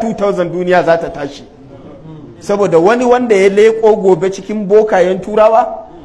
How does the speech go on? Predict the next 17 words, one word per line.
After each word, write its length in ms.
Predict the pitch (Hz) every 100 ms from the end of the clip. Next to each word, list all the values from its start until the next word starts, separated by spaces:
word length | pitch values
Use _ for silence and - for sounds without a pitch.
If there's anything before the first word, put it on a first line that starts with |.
| -
wanda 300 | 190 208 214
ana 160 | 202
ce 140 | 196 202
masa 280 | 190 190 165
Nostradamus 840 | 160 160 - 190 208 214 208 156
the 100 | 135
Great, 460 | 139 175 202 - - - - -
ya 180 | 180 208
ce 160 | 208
shekara 460 | 165 165 160 214 185
ta 140 | -
dubu 260 | 165 190 196
biyu 160 | 175 190
duniya 320 | 196 196 170
za 140 | 165
ta 120 | 160
ƙare. 300 | 135 135 127